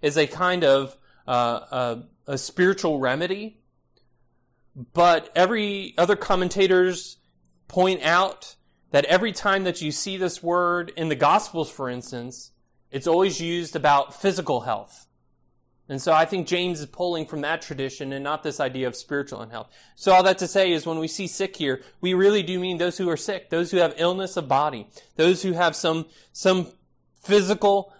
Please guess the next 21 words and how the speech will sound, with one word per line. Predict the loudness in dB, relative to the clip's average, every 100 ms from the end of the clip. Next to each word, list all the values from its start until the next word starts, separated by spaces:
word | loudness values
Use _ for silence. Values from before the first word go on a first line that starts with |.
| -4
malady. | 2 4 2 0 -8 -14 _ _ _ _ _ _ _ _ _ _ _ _ _ -2
And | 2 2 2 -2 -6 _
we | -4 0
might | 2 4
ask, | 4 2 0
"Well, | -2 2
what | 2 0
kind | 0 0 0
of | -2
sickness?" | -4 -4 -6 -12 -12 -14 -16 -20 _ _ _ _ _ _ _ _ _ 0
Well, | 4 4 4
wh-, | -2 _
what's | 0 0 0
probably | 2 6 6 6 4 4
in | 2
view | 0 0
here | 2 2
is | 2
something | -2 -2
quite | -2 -4 -4
serious. | -8 -4 -4 -4 -6 -14 -18 -20 -20